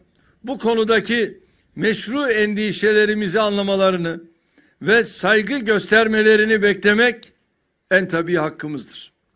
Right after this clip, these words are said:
Değerli misafirler, Rusya-Ukrayna savaşı dünyada barışın ve istikrarın ne kadar kırılgan, ne kadar pamuk ipliğine bağlı olduğunu göstermiştir.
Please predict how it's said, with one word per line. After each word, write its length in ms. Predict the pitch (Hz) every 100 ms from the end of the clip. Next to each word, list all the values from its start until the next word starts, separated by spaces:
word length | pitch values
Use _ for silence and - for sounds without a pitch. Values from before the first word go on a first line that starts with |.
| _ _ _ _ _ _ _
Değerli 280 | 185 220 226
misafirler, 720 | 214 185 180 147 160 135 - - _ _ _ _ _ _ _ _ _ _ _ _ _ _ _
Rusya-Ukrayna 1900 | 214 196 240 247 233 - _ _ _ _ _ _ _ _ 196 196 214 269 240
savaşı 600 | 190 196 190 180 196 165 - _ _ _ _
dünyada 500 | 139 214 220 220 226
barışın 580 | 202 208 185 214 226 - _ _ _ _ _
ve 160 | 160 208
istikrarın 840 | 175 214 208 202 208 214 190 - _ _ _ _
ne 240 | 139 220 -
kadar 420 | 226 214 220 196 135 - _
kırılgan, 640 | - 202 202 165 170 156 - _ _ _ _ _ _ _ -
ne 200 | 123 226
kadar 560 | 190 233 226 226 208 -
pamuk 440 | 170 233 262 -
ipliğine 520 | 190 180 190 196 220
bağlı 280 | 196 190 202
olduğunu 400 | 202 175 175 185
göstermiştir. 840 | 170 147 - 139 131 - - -